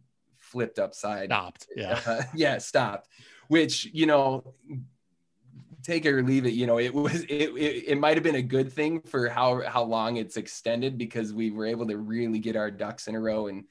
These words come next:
Speaker 2: Mm-hmm.
Speaker 1: you know, see the, see, get the foundation really settled. And so it wasn't until, it wasn't until end of June, we, uh, we purchased our turf. And that was the,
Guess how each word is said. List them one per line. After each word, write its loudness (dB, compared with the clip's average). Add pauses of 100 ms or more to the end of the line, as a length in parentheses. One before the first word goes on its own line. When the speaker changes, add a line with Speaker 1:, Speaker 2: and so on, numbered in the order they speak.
Speaker 2:
Mm-hmm. -10 (120)
Speaker 1:
you -4
know, -6 (200)
see -2
the, -2
see, -10
get -4
the -4
foundation -4
really -4
settled. -6 (320)
And -4
so 2
it -4
wasn't 2
until, -2 (720)
it -8
wasn't 2
until -2 (160)
end -4
of -8
June, -6 (420)
we, 0
uh, -4
we -2
purchased -2
our -4
turf. -8 (460)
And 0
that 4
was 2
the, 0